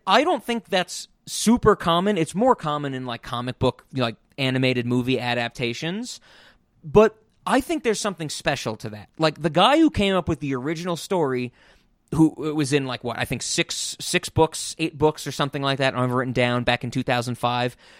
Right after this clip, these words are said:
they tapped into him to say, "Let's turn this into an, into a feature." And I think that owes, uh, that this movie owes a lot to its success,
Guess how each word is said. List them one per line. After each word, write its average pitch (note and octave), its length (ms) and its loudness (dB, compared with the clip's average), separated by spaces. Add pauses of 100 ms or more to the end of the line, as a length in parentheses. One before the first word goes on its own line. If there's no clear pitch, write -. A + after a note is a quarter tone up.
(160)
they F#3+ 240 4
tapped G3 480 0
into D#3+ 300 -2
him C3 580 -2 (360)
to F#3 80 -2
say, E3 480 0
"Let's E3+ 240 -4
turn D#3+ 240 -2
this D3 160 -2
into C#3 280 2
an, B2 140 4
into B2 300 0
a - 20 -6
feature." - 440 -8 (180)
And A3+ 120 2
I D4 120 6
think D4+ 220 -4
that F#3 280 -2 (240)
owes, E3+ 500 2
uh, D#3 160 -6
that D3 240 -4
this F3 140 2
movie F3 260 4
owes D3 160 2
a B2+ 60 -2
lot D3+ 420 -2
to C#3+ 140 0
its C3+ 120 -4
success, - 640 -2